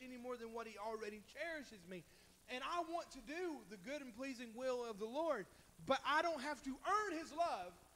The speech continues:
and I don't have to earn his grace, and I don't have to earn his forgiveness. All I gotta do is look at him and say, "Okay, I believe it. Okay, I receive it. All right, I, I,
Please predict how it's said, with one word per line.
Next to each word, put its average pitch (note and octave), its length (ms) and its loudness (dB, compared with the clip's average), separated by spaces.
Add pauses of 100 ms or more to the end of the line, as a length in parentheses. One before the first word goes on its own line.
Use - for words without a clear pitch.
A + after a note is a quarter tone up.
(240)
and A#3+ 120 -4
I B3 80 -2
don't C4+ 260 -2
have C4+ 160 -4
to B3+ 80 -8
earn F#4+ 460 2
his C#4 160 -8
grace, G#3+ 520 -6 (320)
and A3+ 80 -8
I A#3+ 120 -4
don't C4+ 240 -2
have B3 120 -8
to C4 80 -10 (160)
earn F#4+ 320 0
his E4+ 120 -6
forgiveness. G#3 640 -8 (380)
All E4+ 200 8
I F#4 200 6
gotta C4+ 220 4
do B3+ 200 -4
is A#3 80 -2
look C4 240 -2
at A#3 160 4
him G#3+ 80 -6
and G3 100 -8
say, G3+ 280 2 (1080)
"Okay, A#3 320 4 (1800)
I A#3 120 6
believe D4 400 6
it. G#3+ 140 0 (500)
Okay, D#4 320 4 (600)
I B3 120 2
receive C#4+ 500 -2
it. F#3+ 160 -4 (1080)
All C4+ 140 2
right, E4+ 240 4 (300)
I, A#3+ 60 -8
I, A#3+ 220 -8